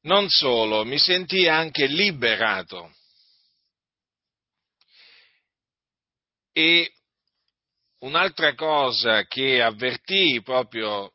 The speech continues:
all'istante, quando, eh, credetti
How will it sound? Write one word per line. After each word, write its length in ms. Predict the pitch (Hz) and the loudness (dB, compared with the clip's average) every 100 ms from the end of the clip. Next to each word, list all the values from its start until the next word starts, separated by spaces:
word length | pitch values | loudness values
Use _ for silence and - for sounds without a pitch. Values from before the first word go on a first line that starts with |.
| - | -8
all'istante, 1160 | 117 123 143 - 135 123 123 120 151 151 - _ | -6 -4 -2 0 0 -2 -4 -6 -2 -2 -4 _
quando, 800 | 120 131 135 123 117 110 107 - _ _ _ _ | -2 -2 -2 -4 -2 -2 -2 -8 _ _ _ _
eh, 460 | 95 95 95 90 - | -12 -10 -10 -14 -12
credetti 960 | - 117 151 185 156 _ 101 95 87 | -6 -2 2 2 0 _ -16 -14 -14